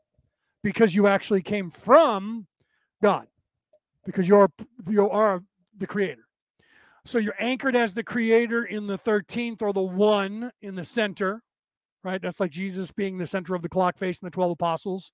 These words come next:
around him. God is the thirteen. The Savior is the thirteen. And everybody else follows the Savior. So that's the one, two, three, four, five, six, seven, eight, nine, ten, eleven, twelve.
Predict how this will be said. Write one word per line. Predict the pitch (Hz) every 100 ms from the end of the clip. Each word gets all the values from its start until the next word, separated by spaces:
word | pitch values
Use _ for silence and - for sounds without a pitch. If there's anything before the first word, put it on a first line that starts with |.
| _ _ _ _ -
around | 175 175 185
him. | 196 226 - _ _ _ _ 175
God | 156 185 185 190
is | 175 -
the | 180
thirteen. | 196 175 - 196 196 208 - _ _ _ _ _ _ _ _ _ _ 185
The |
Savior | - 196 190 185
is | 180
the | 170
thirteen. | - 175 - 180 185 170 _ _ _ _ _ -
And | 180
everybody | 180 175 175 180
else | 175
follows | - 185 175 175 -
the | 143
Savior. | 185 170 180 196 185
So | 180
that's | 160 -
the | 175
one, | 175
two, | 175 180
three, | 175
four, | 170 180
five, | 170 160
six, | -
seven, | 175
eight, | 170 170
nine, | 165
ten, | 175
eleven, | 165 160
twelve. | 147 185 185 226